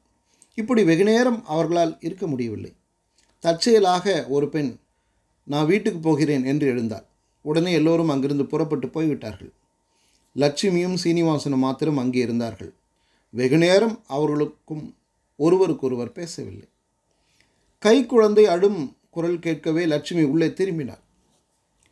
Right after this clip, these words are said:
இதற்குள் சீனிவாசன் அந்த குழந்தையை எடுத்துக்கொள்ள போனான். குழந்தையை தொட்டதும் கையை பின்னுக்கு இழுத்தான்.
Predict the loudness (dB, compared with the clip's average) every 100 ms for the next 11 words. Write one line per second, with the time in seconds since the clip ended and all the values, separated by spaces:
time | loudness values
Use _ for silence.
0 | _ 4 4 2 -4 0 0 2 0 -4
1 | -6 -10 -14 _ -4 -4 -4 -2 0 2
2 | 0 -2 -6 _ -4 -4 -6 -8 -8 -10
3 | -16 -20 _ _ _ _ _ _ _ _
4 | _ 4 6 6 4 2 -2 0 0 0
5 | 0 0 2 -2 -2 -2 -2 0 -2 -4
6 | -12 -20